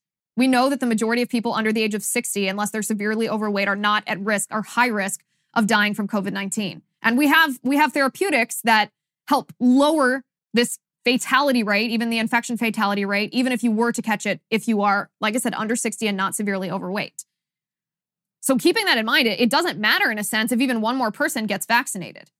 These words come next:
The end result of this virus will be the same as it is right now. But the public health officials can't admit that. They can't do what I just did or what you do on a daily basis and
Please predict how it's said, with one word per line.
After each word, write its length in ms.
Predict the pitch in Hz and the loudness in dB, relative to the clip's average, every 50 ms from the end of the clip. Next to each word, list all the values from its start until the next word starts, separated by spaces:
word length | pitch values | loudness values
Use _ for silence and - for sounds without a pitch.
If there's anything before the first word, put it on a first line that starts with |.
| _ _ - | _ _ -4
The 140 | 254 240 - - | -4 -2 2 2
end 220 | 262 285 311 311 | 2 2 2 0
result 380 | 311 269 208 240 240 262 262 247 | 0 0 2 0 0 0 0 -2
of 140 | 226 214 196 | -2 -2 0
this 360 | 208 220 254 - - - - - | 0 -2 -2 -2 -6 -8 -8 -2
virus 600 | - 233 202 214 240 294 330 330 - - - - _ _ _ _ _ _ _ _ - | 0 2 2 2 2 0 -2 -2 -2 -6 -8 -10 _ _ _ _ _ _ _ _ 0
will 100 | 233 247 | 2 4
be 100 | 214 262 | 4 4
the 100 | 240 240 | 4 2
same 220 | - - 240 233 247 | 2 0 -2 -2 0
as 80 | 214 | -2
it 80 | 233 208 | -2 -2
is 120 | 214 196 | -4 -4
right 220 | 202 202 185 170 160 | -2 -4 -4 -4 -6
now. 220 | 185 185 170 - _ _ _ _ _ _ _ _ _ _ _ _ _ _ _ _ _ _ _ _ _ _ _ _ _ - | -8 -10 -10 -10 _ _ _ _ _ _ _ _ _ _ _ _ _ _ _ _ _ _ _ _ _ _ _ _ _ -2
But 100 | 226 233 | 0 0
the 80 | 240 | 0
public 300 | - - 330 381 480 415 | 0 0 0 0 0 -2
health 160 | - 392 392 370 | -2 -2 -2 -2
officials 560 | 311 - 359 359 - - 285 262 226 202 - _ _ _ _ _ _ _ _ _ _ _ - | -2 -4 -4 -4 -4 -2 -2 -2 -2 -2 -6 _ _ _ _ _ _ _ _ _ _ _ -14
can't 480 | - - - 285 294 294 277 - - - _ - | -10 -4 -2 0 0 0 0 -2 -6 -6 _ -2
admit 360 | 220 220 196 214 202 202 - | 0 0 2 0 -2 -2 -4
that. 200 | - 98 76 - _ _ _ _ _ _ _ _ _ _ _ _ - | -6 -6 -6 -6 _ _ _ _ _ _ _ _ _ _ _ _ -2
They 80 | 240 240 | 0 0
can't 300 | - - 320 339 302 - | 2 2 0 0 2 2
do 100 | 269 277 | 2 2
what 140 | 254 240 233 | 4 4 4
I 100 | 226 240 | 4 4
just 240 | 240 240 - - | 2 -2 -2 -4
did 360 | - 202 180 165 185 202 226 - _ _ _ _ _ _ _ _ _ - | -4 -4 -2 -2 -2 -4 -6 -8 _ _ _ _ _ _ _ _ _ 0
or 80 | 233 | 2
what 160 | 226 240 208 | 2 4 4
you 160 | 214 247 294 285 | 6 6 6 6
do 160 | 277 285 262 | 4 2 2
on 80 | 240 | 0
a 60 | 233 220 | 0 0
daily 240 | 226 220 214 214 | 0 0 0 0
basis 440 | 202 214 220 247 - - 208 190 180 | 0 0 0 -2 -2 -2 -4 -4 -4
and 140 | - 214 | -6 -8